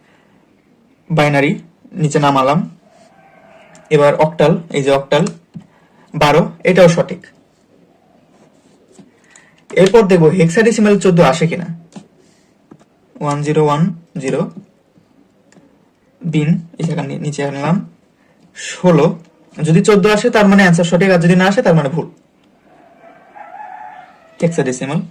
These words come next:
চোদ্দ আসেনি, তার মানে অ্যান্সারটা ভুল। তাহলে সঠিক অ্যান্সার এক ও দুই। এরপরে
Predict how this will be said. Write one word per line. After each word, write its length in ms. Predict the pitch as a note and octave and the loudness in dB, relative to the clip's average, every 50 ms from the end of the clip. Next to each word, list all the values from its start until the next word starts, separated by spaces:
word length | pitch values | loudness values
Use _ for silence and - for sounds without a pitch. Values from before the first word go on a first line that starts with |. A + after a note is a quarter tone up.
| - _ _ _ _ _ _ _ _ _ _ | -18 _ _ _ _ _ _ _ _ _ _
চোদ্দ 240 | - F#3+ F#3 E3 F3 | -2 0 2 2 4
আসেনি, 460 | E3 D#3 D3+ - E3+ - - - - | 2 2 0 -2 -4 -8 -8 -10 -10
তার 140 | - D3+ D3 | -8 -8 -6
মানে 220 | D3 D3+ D#3+ G3 A#3 - | -4 -4 -4 -4 -4 -6
অ্যান্সারটা 420 | - C#3 D#3+ E3+ - C#3 - - D#3+ | -6 -6 -6 -4 -4 -4 -4 -4 -4
ভুল। 260 | - C3+ B2+ - - - _ _ _ _ _ _ _ _ _ _ _ _ _ _ _ _ _ _ _ _ _ _ _ _ _ _ _ _ _ _ _ _ _ _ _ _ _ _ _ _ _ - - - _ _ _ - | -4 -4 -6 -8 -10 -14 _ _ _ _ _ _ _ _ _ _ _ _ _ _ _ _ _ _ _ _ _ _ _ _ _ _ _ _ _ _ _ _ _ _ _ _ _ _ _ _ _ -20 -20 -20 _ _ _ -6
তাহলে 220 | E3+ D3+ D3 D#3 | -4 -2 -2 -2
সঠিক 300 | E3 - E3+ E3 F3+ F#3+ | -2 0 0 0 0 2
অ্যান্সার 380 | F#3 F3+ F3+ E3+ E3+ G3+ A3+ B3+ - - _ _ _ _ _ _ _ _ | 2 2 2 2 0 0 -2 -2 -4 -10 _ _ _ _ _ _ _ _
এক 280 | D3 D3+ D#3+ - - F3 | 0 2 2 2 2 0
ও 80 | D#3 | 0
দুই। 280 | B2 A#2+ B2 - - - - - _ _ _ _ _ _ _ _ _ _ _ _ _ _ _ _ _ _ _ _ _ _ _ _ _ _ _ _ _ _ _ _ _ _ _ _ _ _ _ _ _ _ _ _ _ _ _ _ _ _ _ _ _ _ _ _ - | 0 0 -4 -6 -8 -12 -14 -18 _ _ _ _ _ _ _ _ _ _ _ _ _ _ _ _ _ _ _ _ _ _ _ _ _ _ _ _ _ _ _ _ _ _ _ _ _ _ _ _ _ _ _ _ _ _ _ _ _ _ _ _ _ _ _ _ 0
এরপরে 440 | E3 E3 E3 E3 F#3+ E3 E3 F#3+ | 2 2 4 6 6 6 4 4